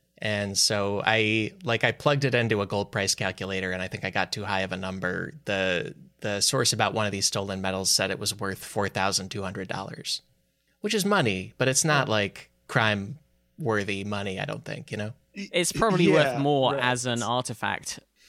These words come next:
Speaker 2: As
Speaker 1: Yeah, yeah.
Speaker 3: As, uh, in the
Speaker 2: Yeah.
Speaker 3: black mar-, the same people who would buy stolen art, which you d-, you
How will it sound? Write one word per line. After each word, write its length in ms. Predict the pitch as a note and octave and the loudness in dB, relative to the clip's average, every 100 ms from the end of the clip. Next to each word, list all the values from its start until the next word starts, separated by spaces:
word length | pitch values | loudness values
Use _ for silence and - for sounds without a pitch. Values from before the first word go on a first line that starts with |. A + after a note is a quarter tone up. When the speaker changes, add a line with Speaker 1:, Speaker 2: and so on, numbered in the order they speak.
| - - | -18 -4
Speaker 2:
As 200 | C#3+ C#3 | 0 2
Speaker 1:
Yeah, 200 | G2+ F#2 | 2 0
yeah. 240 | F#2 F#2+ F#2+ | -4 -6 -2
Speaker 3:
As, 220 | B2+ A2+ | 0 2
uh, 200 | A#2 A2 | 0 0
in 120 | A2+ | -2
the 60 | A#2+ | 0
Speaker 2:
Yeah. 60 | C3+ | 2
Speaker 3:
black 180 | A#2 | 0
mar-, 180 | B2 A#2+ | 0 -2
the 100 | - C3 | 0 2
same 180 | D3 | 2
people 260 | C3+ B2 B2+ | 2 0 0
who 100 | B2+ | 0
would 160 | B2 A2 | 0 2
buy 260 | A2+ A#2 | 2 2
stolen 440 | A2+ - B2 A2+ A2 | 0 2 2 2 0
art, 460 | A2+ G2 - - - | 0 -2 -6 -14 -10
which 440 | B2 G#2+ - - _ _ _ _ | -8 -6 -6 -10 _ _ _ _
you 180 | C#3 B2+ | -6 -2
d-, 160 | B2+ - | -2 -2
you 160 | B2+ | -6